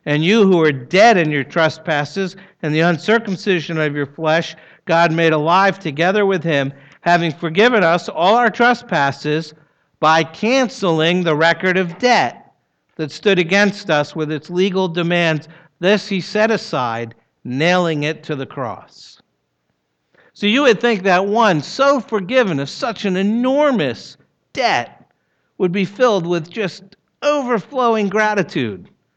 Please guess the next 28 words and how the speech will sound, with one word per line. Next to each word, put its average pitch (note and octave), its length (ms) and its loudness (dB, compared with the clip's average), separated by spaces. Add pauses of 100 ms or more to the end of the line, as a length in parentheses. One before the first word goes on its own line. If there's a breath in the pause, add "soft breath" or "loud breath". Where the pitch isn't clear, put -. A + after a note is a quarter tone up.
(320)
The B3+ 60 -8
most B3 240 0
natural A#3 560 2
thing A3+ 240 2
in A3 100 0
the G#3+ 80 0
world A3 400 2
be G#3 140 -8
then G#3 260 0
to G3+ 80 -4
forgive G3+ 480 -2
others. G3+ 640 -4 (1200 soft breath)
But D#3+ 120 -20
the D3 100 -10
story D3 320 -4
takes C#3+ 320 -6
a B2+ 40 -10
very B2+ 200 -4
different A#2+ 400 -10
turn. C#3+ 420 -4 (840)
And D#3 160 -2
when E3 100 0
it E3 140 -4
does, D3+ 640 -2 (340)
we D#3+ 140 -4
see F3+ 300 -2
that D#3 500 -4
unforgiveness C3 1500 -2